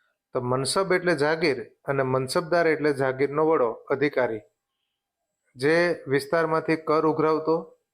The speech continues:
અને કાયદો વ્યવસ્થા જાળવતો. બીજી, બીજો શબ્દ છે બિનસાંપ્રદાયિક. તો બિનસાંપ્રદાયિક એટલે દેશનું શાસન કોઈ સંપ્રદાયની કે ધર્મની માન્યતાને આધારે ન ચાલે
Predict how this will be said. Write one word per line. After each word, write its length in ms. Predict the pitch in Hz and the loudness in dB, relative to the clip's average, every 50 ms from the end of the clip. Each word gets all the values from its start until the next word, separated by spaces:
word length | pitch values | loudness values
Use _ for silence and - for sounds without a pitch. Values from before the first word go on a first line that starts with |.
| _ _ _ - | _ _ _ -8
અને 180 | 151 139 143 | -4 -4 -4
કાયદો 400 | 135 - - 135 135 131 135 156 | -2 -2 0 0 0 2 0 0
વ્યવસ્થા 560 | 135 127 131 123 123 120 - - 151 160 185 190 - - _ _ _ _ 135 120 | 2 2 2 2 2 0 -2 -4 -4 -4 -4 -6 -12 -20 _ _ _ _ -4 -2
જાળવતો. 560 | 127 127 123 120 110 - - 117 107 - _ _ _ _ _ _ _ _ _ _ _ _ _ _ _ _ _ _ _ _ _ _ _ _ _ _ _ | 0 0 0 0 -2 -4 -8 -12 -14 -16 _ _ _ _ _ _ _ _ _ _ _ _ _ _ _ _ _ _ _ _ _ _ _ _ _ _ _
બીજી, 580 | 143 135 143 139 156 190 196 185 - - - - - | -8 -6 -4 0 2 2 2 2 0 -4 -12 -14 -10
બીજો 280 | 151 147 151 156 185 190 | -4 -2 0 0 2 2
શબ્દ 320 | 165 170 156 143 143 143 | 0 0 -2 0 0 0
છે 380 | 135 - - 160 190 - - - _ _ _ | 0 0 -2 -4 -4 -6 -10 -20 _ _ _
બિનસાંપ્રદાયિક. 840 | 139 143 160 175 170 - - 156 147 143 143 139 131 120 120 107 - - - _ _ _ _ _ _ _ _ | -4 -2 -2 -2 -2 -2 -2 -2 -2 0 0 0 2 0 0 -2 -4 -10 -20 _ _ _ _ _ _ _ _
તો 60 | - | -12
બિનસાંપ્રદાયિક 840 | 123 127 135 147 156 147 - 160 156 156 165 151 156 156 160 156 147 | -4 -2 -2 -2 -2 -2 -4 -2 -2 -2 0 0 2 2 2 2 2
એટલે 360 | 151 147 147 151 170 185 180 - - _ - 135 | 0 0 2 0 0 -2 -4 -10 -20 _ -10 -4
દેશનું 440 | 131 139 147 143 - - 175 180 170 | 0 0 0 0 -2 -4 -4 -4 -4
શાસન 500 | - - 147 135 - - - 135 123 113 - _ _ _ _ _ _ _ _ _ _ _ _ | -2 -2 -2 -2 -2 -2 -4 -4 -6 -8 -12 _ _ _ _ _ _ _ _ _ _ _ _
કોઈ 320 | - 147 160 170 170 170 170 - _ _ _ _ _ _ _ _ _ _ | 0 2 2 2 0 -2 -6 -12 _ _ _ _ _ _ _ _ _ _
સંપ્રદાયની 2000 | - - - 143 143 143 147 170 160 175 180 185 202 214 - - _ _ _ _ _ _ _ _ _ _ _ _ _ _ _ _ _ _ _ _ _ 147 151 165 180 180 | -6 -4 -4 -2 -2 0 0 0 2 2 0 0 -2 -4 -10 -18 _ _ _ _ _ _ _ _ _ _ _ _ _ _ _ _ _ _ _ _ _ -8 -4 -2 -2 0
કે 160 | 175 170 151 | 0 -2 0
ધર્મની 520 | - 139 135 139 147 156 165 165 170 170 | 0 0 0 0 0 0 0 0 0 0
માન્યતાને 640 | 165 147 135 135 139 151 160 156 - 156 156 151 143 | 0 0 0 0 0 0 0 0 0 0 0 2 2
આધારે 360 | 139 131 131 143 143 147 147 | 0 0 0 0 0 0 2
ન 180 | 143 160 180 | 2 0 0
ચાલે 400 | 175 - 156 139 127 120 117 113 | 0 0 0 0 0 0 -2 -4